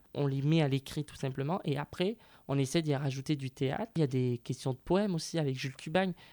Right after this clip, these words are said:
qui historiquement est né à l'Albenque, a vécu pendant un bon moment à l'Albenque, et, euh, on peut le rendre quelque chose de vraiment théâtral. Il y a une partie, je dirais, dictée, entre guillemets, exposée,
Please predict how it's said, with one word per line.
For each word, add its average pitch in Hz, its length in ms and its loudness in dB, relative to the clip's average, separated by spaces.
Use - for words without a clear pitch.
qui - 240 -6
historiquement 143 800 0
est 139 120 2
né 147 220 2
à 131 60 2
l'Albenque, 135 420 0
a 139 120 4
vécu 151 460 0
pendant 143 220 -4
un 135 120 0
bon 147 200 4
moment 139 260 0
à 131 60 0
l'Albenque, 139 420 -2
et, 143 200 6
euh, 131 180 2
on 131 100 0
peut 151 200 0
le 135 320 2
rendre 143 380 -2
quelque - 180 -14
chose 147 180 0
de 135 60 0
vraiment 135 340 0
théâtral. 147 640 -2
Il 143 80 0
y 147 40 8
a 147 40 8
une 147 140 4
partie, 156 340 0
je 151 80 -8
dirais, 143 400 0
dictée, 175 600 2
entre 151 200 -2
guillemets, 143 420 0
exposée, 135 600 -2